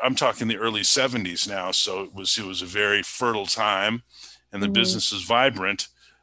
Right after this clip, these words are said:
Speaker 1: um, and was very receptive to, you know, new folks trying to get in and get,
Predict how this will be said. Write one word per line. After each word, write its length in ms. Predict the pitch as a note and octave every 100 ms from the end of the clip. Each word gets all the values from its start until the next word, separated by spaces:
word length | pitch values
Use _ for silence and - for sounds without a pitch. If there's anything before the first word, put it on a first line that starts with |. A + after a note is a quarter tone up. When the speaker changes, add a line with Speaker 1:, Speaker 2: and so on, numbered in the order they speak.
| _ -
Speaker 1:
um, 560 | F2+ F#2 F#2 F2+ F#2 F2+ _ _ _
and 140 | F#2+ G2+
was 140 | F#2
very 260 | A2+ A2 G#2+
receptive 840 | F#2+ F2+ - C3+ - G2 F#2+ -
to, 440 | - G#2 G2+ F#2+ F#2+ _ _
you 100 | G2+
know, 180 | F#2 F2 - _ _ -
new 140 | A#2
folks 280 | - G#2+ -
trying 240 | - G#2
to 60 | G2
get 180 | G#2 G#2+
in 180 | A#2+
and 140 | G#2 F#2
get, 120 | G2